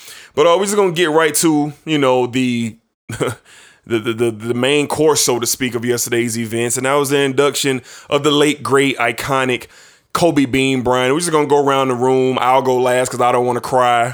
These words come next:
on camera, so just give me a minute. But, uh, yesterday was a, um, it was bittersweet.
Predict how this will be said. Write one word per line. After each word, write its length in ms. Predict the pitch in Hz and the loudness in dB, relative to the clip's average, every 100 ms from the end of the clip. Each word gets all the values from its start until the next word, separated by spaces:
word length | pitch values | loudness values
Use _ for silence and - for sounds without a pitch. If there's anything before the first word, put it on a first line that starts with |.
| - | -4
on 200 | 120 123 | -2 -2
camera, 440 | - 131 127 123 117 | 0 0 0 -2 -2
so 320 | 123 117 113 | 0 0 -2
just 340 | 110 123 117 | -4 -4 -2
give 140 | 127 123 | -2 -2
me 140 | 123 | -2
a 60 | 120 | -2
minute. 360 | 123 123 117 | -2 -4 -2
But, 160 | 123 123 | 0 2
uh, 300 | 123 120 113 - - - - | 2 2 -2 -6 -20 -20 -2
yesterday 440 | 147 196 202 208 | 0 2 4 4
was 240 | 196 190 185 | 4 4 2
a, 100 | 180 | 2
um, 540 | 185 185 180 175 165 _ _ _ _ _ _ - - | 2 2 2 0 -4 _ _ _ _ _ _ -8 -2
it 60 | |
was 140 | 170 147 | 0 0
bittersweet. 680 | 139 185 175 - 165 151 | 2 2 0 -2 -4 -6